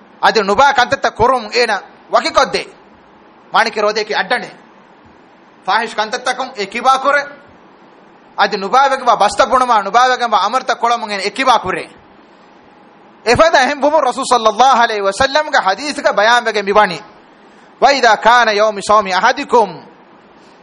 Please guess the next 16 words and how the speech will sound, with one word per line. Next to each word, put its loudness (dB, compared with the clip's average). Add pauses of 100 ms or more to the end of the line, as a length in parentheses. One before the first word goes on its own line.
(120)
ತೆಬಾ 2
ಮಿಹುಂಗೆ -4
ತೆರೆ -2
ಮೀಹಕ್ಕೆ -6
ಎದು -4
ಹೋಗಿ -2
ರೋದೆಂ 0
ಹುಣ್ಣ -2
ಹಾಯ್-, 0
ರೋದೆಂ 0
ಹುಣ್ಣ -2
ಹಿದುಗ -2 (960)
ಫಲಾ 4
ಯರ್ಫುಸ್ -2
ವಲಾ 4
ಯಸ್ಹಬ್ 0